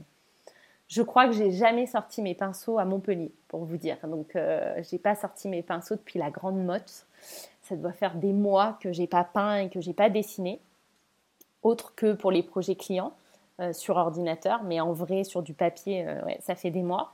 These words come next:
Mais par contre, euh, voilà, je m'accorde ces moments de pause où je traîne sur Pinterest, je fais un peu de veille, je cherche des inspirations, des idées. Et ça, c'est vraiment des pauses créatives pour moi qui me font du bien,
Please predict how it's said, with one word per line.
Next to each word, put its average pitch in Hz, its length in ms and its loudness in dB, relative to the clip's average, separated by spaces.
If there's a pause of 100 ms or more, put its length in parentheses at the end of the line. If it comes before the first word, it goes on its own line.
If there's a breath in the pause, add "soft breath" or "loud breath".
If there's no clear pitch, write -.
(540 loud breath)
Mais 202 120 6
par 196 220 8
contre, 311 340 0
euh, 202 100 4
voilà, 262 300 8
je 196 140 0
m'accorde 185 560 2
ces - 180 -2
moments 196 340 2
de 190 140 4
pause 220 440 4
où 185 60 -2
je - 120 -10
traîne 220 240 -2
sur 208 120 -8
Pinterest, 196 920 0
je 208 80 -6
fais 196 120 -12
un 185 180 -8
peu 185 100 -8
de 165 100 -6
veille, 196 420 2
je 190 120 -8
cherche 185 260 -8
des 185 180 -6
inspirations, 262 800 -2
des 202 320 0
idées. 240 320 2 (540 soft breath)
Et 196 60 -2
ça, 311 340 6
c'est 262 120 4
vraiment 208 340 0
des 214 160 4
pauses 262 360 2
créatives 226 560 -2
pour - 160 -8
moi 196 200 -4
qui - 180 -14
me 175 120 -6
font 202 240 -8
du 196 140 -8
bien, 185 400 -8